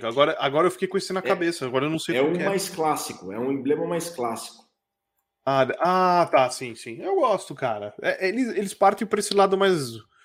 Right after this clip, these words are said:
Speaker 2: Tradicional.
Speaker 1: moderno, né, dos, dos logos, assim, é, de-,
Speaker 2: Moderno?
Speaker 1: essa divi-, mas eu digo assim, de cor, da questão de
Speaker 2: Ah,
Speaker 1: cor, da
Speaker 2: tá.
Speaker 1: divisão,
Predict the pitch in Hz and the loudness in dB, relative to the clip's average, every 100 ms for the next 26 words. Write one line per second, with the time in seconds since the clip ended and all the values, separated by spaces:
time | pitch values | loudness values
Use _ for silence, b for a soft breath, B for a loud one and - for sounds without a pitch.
0 | b 135 131 - 139 117 123 143 117 110 | b -6 -4 0 2 4 6 6 6 4
1 | 113 107 104 101 104 110 107 120 131 120 | 2 2 0 -2 -8 -10 -4 2 4 4
2 | 107 104 104 - 117 107 101 107 104 117 | 2 -2 -2 -6 -8 -6 -2 0 0 0
3 | 117 151 131 160 147 143 160 - _ _ | 0 2 2 4 2 2 -4 -6 _ _
4 | _ - - - 160 156 147 170 165 - | _ -14 -14 2 4 4 4 4 4 2
5 | 156 139 135 147 135 113 123 139 - 143 | -2 -6 -2 6 6 6 0 -2 -6 -6
6 | 139 143 135 131 120 113 131 123 143 113 | -4 2 2 4 2 0 0 2 2 2